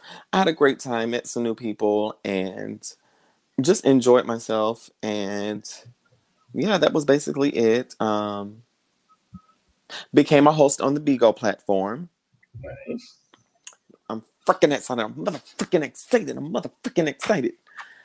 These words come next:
Speaker 1: Um, <coughs> but, um, everything has been well. So, um, what about you?
Speaker 2: Um, other than getting ready for this move and trying not to order so much Uber Eats, not much. Um,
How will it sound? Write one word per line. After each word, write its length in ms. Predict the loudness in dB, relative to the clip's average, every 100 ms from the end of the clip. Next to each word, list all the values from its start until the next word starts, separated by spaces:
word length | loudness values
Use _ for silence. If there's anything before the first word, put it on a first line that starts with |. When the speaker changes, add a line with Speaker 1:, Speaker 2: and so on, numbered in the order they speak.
| -20 -20 _
Speaker 1:
Um, 440 | 4 4 2 -6 -12 _
<coughs> 460 | -2 -2 -4 -6 -6 -8 -12 -12 -2
but, 340 | 2 4 2 0
um, 300 | 0 0 0
everything 380 | -2 0 -2 -4
has 120 | -4 -2
been 160 | -2
well. 320 | 0 2 0
So, 440 | -2 -4 -4 -4 -8 -20 -20 _
um, 360 | 2 4 2 -2
what 220 | -6 -2
about 200 | -2 -2
you? 300 | -4 -6 -8 -14 _ _ _ _ _ -20 -20 _ _ _ 0
Speaker 2:
Um, 920 | 6 8 10 10 12 10 8 4 0 -4 -4
other 220 | -2 -2
than 240 | -2 -4 -4
getting 320 | -6 -4 -4
ready 240 | -4 -4 -8
for 120 | -8
this 280 | -8 -8 -10 -10
move 400 | -8 -6 -4 -6 -6
and 220 | -8 -8 -16 -20 _ -10 -10 _ -20 -16
trying 440 | 0 8 8 8
not 260 | 8 4 4
to 320 | 6 6 4 0
order 260 | 0 2 0
so 280 | 2 2 4
much 260 | 2 0
Uber 300 | -2 -2 -2
Eats, 440 | -2 -2 -6 -10 0
not 280 | 4 4 2
much. 460 | 2 2 0 -4 0
Um, 680 | 6 10 10 10 6 -2